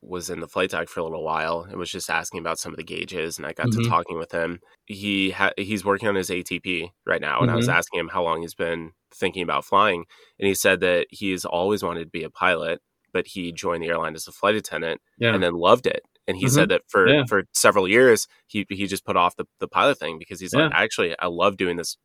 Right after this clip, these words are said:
Speaker 1: the flight attendant work."
Speaker 2: Right.
Speaker 1: And then finally during the pandemic, when he was furloughed, he said that was when it, it kicked into gear. And he said, "L-, let me go get my, all my licenses and, and go fly."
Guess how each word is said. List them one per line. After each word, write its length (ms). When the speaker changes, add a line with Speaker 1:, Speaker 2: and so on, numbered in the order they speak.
Speaker 1:
the 160
flight 260
attendant 300
work." 220
Speaker 2:
Right. 80
Speaker 1:
And 60
then 100
finally 280
during 220
the 60
pandemic, 640
when 140
he 100
was 120
furloughed, 560
he 80
said 360
that 160
was 120
when 200
it, 200
it 240
kicked 240
into 200
gear. 260
And 80
he 80
said, 260
"L-, 120
let 100
me 80
go 160
get 140
my, 380
all 100
my 120
licenses 540
and, 200
and 120
go 140
fly." 440